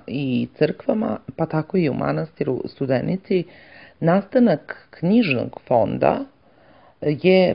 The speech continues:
povezan sa izgradnjom hrama. Zato što je izgradnja hrama podrazumevala postojanje makar najnužnijih bogoslužbenih knjiga, čiji su broj,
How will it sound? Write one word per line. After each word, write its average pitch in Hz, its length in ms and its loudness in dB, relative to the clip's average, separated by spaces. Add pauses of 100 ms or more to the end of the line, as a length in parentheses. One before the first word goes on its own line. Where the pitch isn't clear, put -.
povezan 170 560 2
sa - 140 -2
izgradnjom 131 580 0
hrama. - 420 -2 (680)
Zato 165 240 2
što 233 220 -2
je 165 360 2
izgradnja 147 580 2
hrama 160 640 0 (140)
podrazumevala 151 840 0
postojanje 151 840 -2 (440)
makar 170 460 -2 (180)
najnužnijih 190 1040 4
bogoslužbenih 143 880 -2
knjiga, - 380 -2 (520)
čiji 180 240 4
su 147 420 0
broj, 135 540 4